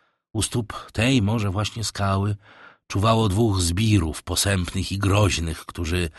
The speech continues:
obserwowali bacznie ląd, morze i widnokrąg, kiedy ich pan wkraczał do jaskini, rozgarniając mrok straszliwym ramieniem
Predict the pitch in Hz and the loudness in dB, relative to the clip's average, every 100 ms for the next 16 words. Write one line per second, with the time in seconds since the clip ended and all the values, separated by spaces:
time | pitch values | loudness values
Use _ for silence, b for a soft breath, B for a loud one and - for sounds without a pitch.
0 | B B B 101 87 104 98 110 113 113 | B B B -6 0 2 4 6 6 4
1 | 104 110 - 113 120 135 120 87 - 80 | 4 2 2 4 8 8 8 4 -2 -2
2 | 107 120 123 107 87 87 101 127 95 82 | 0 0 -2 -2 -2 -2 -2 -2 -4 -6
3 | - - B B B _ _ 90 85 90 | -8 -16 B B B _ _ -4 -2 -2
4 | - 113 107 85 - - 90 85 76 85 | 0 2 2 0 -4 -2 -2 -2 -4 -2
5 | 78 - - 92 78 71 71 87 78 85 | -2 -2 -2 -2 0 -2 -2 -2 -2 0
6 | 82 78 90 85 80 - 85 92 - - | 0 0 0 0 -2 -4 -2 -2 -4 -14
7 | B - - 101 - 101 95 92 90 90 | B -4 0 2 2 2 2 2 2 2
8 | 101 104 95 | 2 2 2